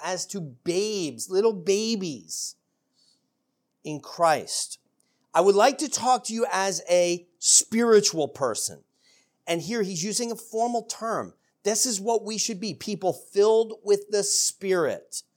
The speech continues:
people who walk in the Spirit, people who have the mind of the Spirit. Remember, the last thing he just told us in the last text, "You have the mind of Christ." And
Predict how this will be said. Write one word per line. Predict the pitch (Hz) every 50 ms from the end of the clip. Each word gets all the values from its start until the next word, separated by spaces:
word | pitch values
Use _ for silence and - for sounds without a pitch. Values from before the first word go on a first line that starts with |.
| _ _ _ - _ _
people | - 214 220 170 196 226 196
who | 175 208 220
walk | 190 165 151 160 180 196 202 214 220 214 -
in | - - 226 220 214 214
the | 214 214
Spirit, | 208 - - - - - - - 214 214 196 185 165 135 113 95 - - - - _ _ _ - - - _
people | - 208 220 214 214 233 220
who | 220 226 240 233 208
have | 156 170 196 220 226 220 208 190
the | 190 226
mind | 208 208 202 202 202 202 208 226 233 240 240 240 240 233
of | - - 233 220 202 208
the | 240 226
Spirit. | - - - - - - - 214 220 214 196 160 131 113 - - _ _ _
Remember, | 190 160 190 202 180
the | 147 147 139
last | 135 139 156 196 233 220 -
thing | - 233 208 180
he | 190 202
just | 175 208 196 -
told | - - 214 196 202
us | 180 - 190
in | 180
the | 175
last | 170 170 165 160 -
text, | 165 160 143 - - _ _ _ -
"You | 156 165 208 190
have | 165 180 190 175 147 139
the | 151 143
mind | 139 139 139 147 156 165 175 180 185 190 180
of | 190 165 - _
Christ." | - - - - 139 127 98 87 - - - - - - _ _ _ _ _ _ _ _ _ _ _ _ _ _ _ _ _ _ _ _
And | - 170 202